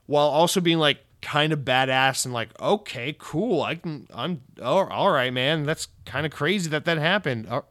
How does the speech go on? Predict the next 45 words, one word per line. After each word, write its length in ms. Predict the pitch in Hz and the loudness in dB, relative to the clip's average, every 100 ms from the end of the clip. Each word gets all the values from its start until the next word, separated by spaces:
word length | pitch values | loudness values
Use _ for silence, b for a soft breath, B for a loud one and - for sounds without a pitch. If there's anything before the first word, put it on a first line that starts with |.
| - | -10
all 140 | 240 | -6
right, 160 | 147 170 | -2 -2
I'm 140 | 180 | -2
here 160 | 170 196 | -2 -2
for 240 | 139 120 | -4 -4
it." 100 | 107 B B B - 98 95 | -4 B B B -20 -18 -16
Y-, 140 | 139 120 | -12 -12
fucking 500 | - 135 127 123 113 | -8 -8 -6 -6 -6
Bethesda, 560 | 120 123 131 151 180 139 | -6 -6 -4 -2 -4 -4
Xbox, 520 | 131 - 175 156 131 | -6 -4 -4 -4 -8
let's, 240 | 135 - | -8 -6
let's 180 | 127 139 | -6 -4
do 160 | 220 208 | -2 0
this. 280 | 120 - - B | 0 -2 -6 B
It 80 | |
was 220 | 190 175 127 | 2 2 0
just 580 | - - 233 277 - | -2 0 2 0 0
big 160 | 180 208 | 0 2
enough 260 | 190 165 - | 4 2 2
that 120 | 147 | -2
it 100 | 123 | 0
struck 420 | - - 156 131 | -2 -2 -2 -2
that 360 | 120 113 131 - | -4 -2 -2 -4
chord 480 | - 123 139 170 - | -6 -4 -2 -2 -4
and 220 | 135 147 123 | -4 -4 -2
didn't 300 | 156 160 147 | -2 -2 0
go 220 | 139 120 | 0 0
overboard. 580 | 117 151 165 185 196 - B B B | -2 -2 0 0 -2 -4 B B B
Activision 500 | 175 170 202 196 175 | 0 2 0 0 0
is 160 | 139 117 | 0 0
definitely 340 | 127 117 117 | -2 -2 -6
overboard 460 | 110 107 98 104 104 | -8 -10 -10 -10 -10
because 320 | 117 131 117 | -10 -12 -8
this 200 | 135 160 | -2 -2
is 80 | 196 | 0
what 140 | 190 | -2
we're 120 | 147 | -2
seeing 340 | 135 139 120 113 | -2 -2 -4 -6
now 220 | 98 104 | -8 -10
is, 180 | 101 - | -12 -10
is, 200 | 131 139 | -12 -12
it's, 480 | 71 147 143 139 131 | -10 -8 -8 -8 -4
everyone's 320 | 151 160 147 | 0 0 2
like, 160 | 143 - | 0 2
"Oh, 200 | 185 | 0